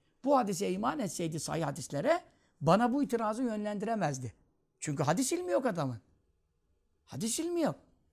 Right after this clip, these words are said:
Zincirleme nereye gidiyor? Resulüm ne verdiyse alını da inkara gidiyor yani. Çünkü Kur'an'a yapışmak, tutunmak nasıl olur?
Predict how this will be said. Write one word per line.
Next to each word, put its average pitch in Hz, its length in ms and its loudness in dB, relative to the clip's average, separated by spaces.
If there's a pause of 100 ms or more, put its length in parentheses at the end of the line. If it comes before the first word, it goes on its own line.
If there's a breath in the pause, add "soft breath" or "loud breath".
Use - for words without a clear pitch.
(760)
Zincirleme 262 600 2
nereye 311 220 4
gidiyor? 240 340 -4
Resulüm 240 440 -2
ne 254 120 0
verdiyse 196 400 -4
alını 208 440 -6
da 349 60 -6
inkara 180 400 -2
gidiyor 147 400 -6
yani. 214 420 -12 (960)
Çünkü - 200 -8
Kur'an'a 190 280 6
yapışmak, 202 640 2
tutunmak 196 420 -2
nasıl 285 260 -4
olur? 370 220 0